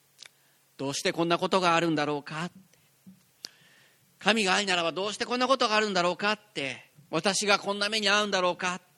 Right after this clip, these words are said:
そう思います。本当に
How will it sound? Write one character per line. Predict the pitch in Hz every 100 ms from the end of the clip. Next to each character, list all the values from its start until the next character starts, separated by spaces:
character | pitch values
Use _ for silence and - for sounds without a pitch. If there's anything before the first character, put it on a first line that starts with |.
| _ _ _ _ _ _ _
そ | - 160 165 151 -
う | 123
思 | 131 143
い |
ま | 151 165
す。 | 170 165 - _ _ _ _ _ - - - _ _ - _ _ -
本 | - 113
当 | 123 120
に | 151 180 196